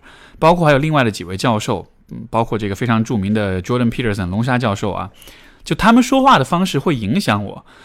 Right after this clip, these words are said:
所以就，就，我就会发现说，在那个阶段，我说话的方式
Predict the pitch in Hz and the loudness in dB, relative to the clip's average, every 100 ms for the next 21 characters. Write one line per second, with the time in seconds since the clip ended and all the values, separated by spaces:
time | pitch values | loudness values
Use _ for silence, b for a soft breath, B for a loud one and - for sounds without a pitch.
0 | B - 185 220 202 208 185 - - - | B 0 2 2 -2 -8 -10 -10 -10 -6
1 | 120 202 190 214 220 175 - 175 175 - | -2 0 0 2 2 0 2 2 2 -2
2 | _ _ _ _ _ - - 190 208 233 | _ _ _ _ _ -20 0 4 6 6
3 | 117 139 131 107 90 87 - 185 196 220 | 4 2 2 2 -2 -6 -2 -2 2 2
4 | 107 - 151 160 - 101 | 2 -2 -2 -2 -4 -6